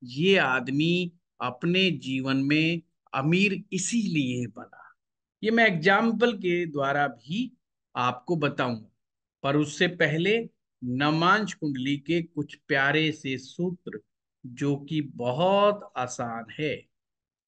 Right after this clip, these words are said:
तो उसको आपको समझना पड़ेगा। पहला सूत्र तो वैदिक ज्योतिष में ये समझ लीजिए, वैदिक ज्योतिष नहीं, सॉरी,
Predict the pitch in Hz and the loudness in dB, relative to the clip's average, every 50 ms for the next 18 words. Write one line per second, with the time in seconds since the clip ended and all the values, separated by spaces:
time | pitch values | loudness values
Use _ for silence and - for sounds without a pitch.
0 | _ _ _ _ - 175 180 170 180 180 220 220 220 220 - - 165 147 147 147 | _ _ _ _ 0 0 0 0 0 2 6 6 6 6 4 2 -2 -2 -2 -2
1 | - - - 185 180 170 - - 165 160 170 175 165 165 175 175 175 170 175 - | -4 -4 0 0 0 0 0 0 0 2 2 2 2 2 2 2 2 2 0 -2
2 | 123 113 117 117 113 113 143 151 139 117 - - _ _ _ _ _ _ _ _ | -4 -2 -4 -4 -4 -2 0 0 0 -2 -4 -10 _ _ _ _ _ _ _ _
3 | _ _ _ _ _ _ _ _ _ _ _ _ _ _ _ _ _ _ _ _ | _ _ _ _ _ _ _ _ _ _ _ _ _ _ _ _ _ _ _ _
4 | _ _ _ _ _ _ _ - 135 123 135 170 190 202 202 214 202 - 185 175 | _ _ _ _ _ _ _ -10 -8 -6 -4 -2 -2 0 0 -2 0 0 0 0
5 | 170 175 175 165 165 - 170 165 165 165 170 165 165 - _ _ - 156 143 131 | 2 0 -2 -2 -2 0 0 0 2 0 -2 -6 -12 -16 _ _ -18 -16 -12 -8
6 | 120 135 135 135 131 151 160 160 151 135 139 135 135 - 143 135 - - 151 143 | -4 -2 0 0 0 0 -2 -2 -2 -4 -4 -4 -4 -4 -6 -6 -4 -4 -4 -2
7 | 139 131 123 123 135 156 160 160 - 139 123 127 120 120 120 120 120 120 127 123 | -4 -4 -4 -4 -2 -2 -2 -2 -2 -2 -2 0 0 -2 -2 -2 -4 -4 -6 -8
8 | - _ _ _ 147 147 156 165 180 165 147 151 147 143 - 151 143 - 123 113 | -10 _ _ _ -2 -2 -2 -2 -4 -4 -2 -4 -4 -4 -4 -6 -8 -8 -10 -12
9 | 113 _ _ _ _ - 139 143 131 110 - | -14 _ _ _ _ -6 -4 -4 -4 -6 -8